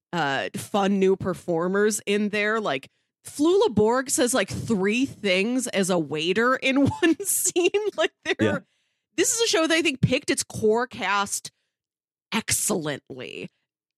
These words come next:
Speaker 1: and seems like it is really trying to get the most out of every supporting cast member that they can add to any story,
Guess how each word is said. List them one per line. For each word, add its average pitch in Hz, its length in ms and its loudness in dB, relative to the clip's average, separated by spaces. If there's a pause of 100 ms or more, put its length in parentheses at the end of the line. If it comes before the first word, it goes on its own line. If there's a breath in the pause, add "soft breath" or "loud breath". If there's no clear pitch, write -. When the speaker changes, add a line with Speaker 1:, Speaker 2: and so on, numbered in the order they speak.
(140)
Speaker 1:
and 285 560 2 (160)
seems 254 320 2
like 262 180 0
it 214 80 0
is 208 160 2
really 220 360 0
trying 190 440 0
to 208 120 -2
get 196 200 -2
the 226 80 0
most 190 340 0
out 175 180 2
of 180 100 -2 (100)
every 185 360 -4
supporting 185 960 -2
cast 160 500 -2
member 151 400 -6
that 180 180 -6
they 180 120 0
can 165 180 -4
add 156 360 -2
to - 120 -8
any 151 240 -10
story, 147 500 -8